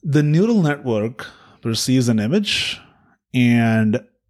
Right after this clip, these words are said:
it generates a, a sequence of tokens for each object, which corresponds to bounding boxes and class labels. Now, what this means is if you take an image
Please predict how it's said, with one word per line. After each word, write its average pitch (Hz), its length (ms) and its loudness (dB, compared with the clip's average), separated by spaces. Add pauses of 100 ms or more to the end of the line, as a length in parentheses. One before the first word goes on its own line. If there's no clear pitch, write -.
(120)
it 123 160 -2
generates 151 640 2
a, 110 360 2
a 104 80 -2
sequence 110 500 -2
of 95 160 -8
tokens 92 560 -6
for 95 200 -4
each 95 160 -4
object, 85 520 -4 (400)
which 123 300 2 (140)
corresponds 110 540 -6
to 101 60 -8
bounding 101 340 -8
boxes 98 580 -10
and 90 120 -12
class 85 300 -10
labels. 87 460 -12 (460)
Now, 143 140 2
what 147 140 2
this 143 200 -2
means 147 460 2
is 120 460 0 (720)
if 135 340 -4
you 123 480 2 (120)
take 151 240 -2
an 127 100 0
image 113 480 -2